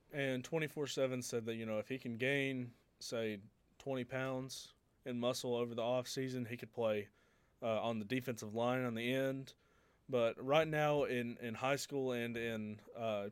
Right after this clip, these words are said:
probably going into his first year here, he's gonna probably play edge. Uh, he's, he's got very quick speed. Uh, he can get around the corner, uh,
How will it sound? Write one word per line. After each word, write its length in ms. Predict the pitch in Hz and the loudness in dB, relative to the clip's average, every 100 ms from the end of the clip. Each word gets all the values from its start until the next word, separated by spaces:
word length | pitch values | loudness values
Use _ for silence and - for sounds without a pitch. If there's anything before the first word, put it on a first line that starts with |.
| - | -2
probably 280 | 123 117 | 0 0
going 340 | 113 120 123 117 | -2 -2 -2 0
into 200 | 120 127 | -2 0
his 140 | 123 | -2
first 340 | - 123 120 - | 0 0 0 -2
year 160 | 123 | -2
here, 260 | 113 117 117 | 0 0 0
he's 180 | 117 117 | -2 -2
gonna 200 | 123 117 113 156 - | -2 -2 -6 -18 0
probably 240 | 139 139 | 2 2
play 240 | 123 143 120 | 2 4 6
edge. 460 | 123 123 131 - - _ _ _ _ _ _ 131 | 4 2 -2 -10 -14 _ _ _ _ _ _ -2
Uh, 220 | 110 104 104 | 0 0 -4
he's, 280 | 110 113 107 - | -6 -6 -6 -10
he's 200 | 110 104 | -12 -8
got 240 | 120 104 - _ _ _ _ 135 | -2 -2 -4 _ _ _ _ 4
very 300 | 147 160 147 | 8 8 4
quick 280 | - 151 | 2 2
speed. 520 | - - 151 147 147 147 - - | 2 0 2 4 2 -4 -14 -12
Uh, 180 | 143 120 | -2 0
he 120 | 110 | 0
can 120 | 120 120 | -4 0
get 160 | 135 | 0
around 240 | 127 131 127 | 2 -2 -2
the 40 | |
corner, 380 | - 131 127 123 120 - | -4 -2 0 -2 -4 -2
uh, 260 | 123 117 | 2 4